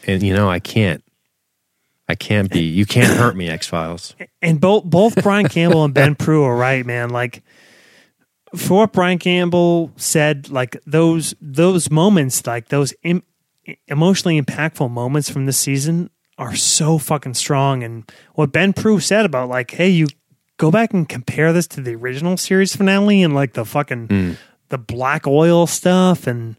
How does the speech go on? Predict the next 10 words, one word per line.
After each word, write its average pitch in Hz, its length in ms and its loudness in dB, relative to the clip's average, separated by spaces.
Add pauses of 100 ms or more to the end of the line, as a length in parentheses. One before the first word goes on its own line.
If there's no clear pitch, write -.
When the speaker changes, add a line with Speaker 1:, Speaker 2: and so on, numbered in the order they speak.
(500)
Speaker 2:
and 139 180 -16
all 156 200 0
that." 175 360 2 (120)
Like, 123 320 -12 (1400)
I - 120 0
think 302 300 -2
we 320 100 4
got 254 240 4
enough 190 420 2
to, 131 300 0